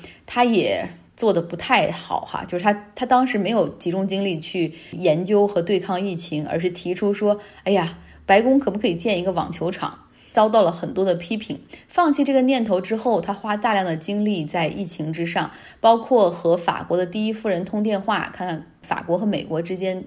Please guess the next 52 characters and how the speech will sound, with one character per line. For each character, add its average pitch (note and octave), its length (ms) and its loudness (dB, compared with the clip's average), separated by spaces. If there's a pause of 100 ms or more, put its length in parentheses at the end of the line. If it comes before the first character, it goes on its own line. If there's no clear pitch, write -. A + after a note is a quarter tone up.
可 - 140 -4
以 F3+ 100 0
做 G3 180 -2
些 F#3+ 180 -4
什 F#3+ 160 -6
么， D3 120 -4
怎 D3 140 -6
么 D3+ 80 -6
样 F#3 240 0
去 E3+ 220 -4 (280)
减 F3+ 260 2
少 A3+ 180 -2
现 F#3 280 -4
在 F3 220 2
的 D3+ 160 0
对 F3+ 180 0 (200)
医 G#3 100 -4
疗 F3+ 160 4
物 F#3+ 160 -2
资 F#3 380 -2 (120)
疯 G#3+ 160 -2
狂 G3 240 0
抢 - 260 -6
购 F#3+ 160 2
的 E3 140 0
这 D3+ 60 -8
种 E3+ 140 -2
摩 D#3 260 -2
擦。 G#3+ 340 -2 (400)
那 A3 80 0
另 C4 140 4
外 C4 180 4
呢， G#3 140 -4
他 A3+ 140 -4
还 G3 280 0
很 G3+ 260 -2
体 - 260 -10
恤 E3+ 480 -4
在 E3+ 160 0
白 E3+ 240 -2
宫 G3 200 -2
里 F#3 60 -2
的 D#3+ 120 -4
工 G3+ 180 -2
作 G#3 160 2
人 D#3 160 -2
员， D#3+ 240 -4
给 E3+ 140 2
很 E3 240 -6
多 F#3 200 2
人 E3 280 -2
都 F#3+ 260 0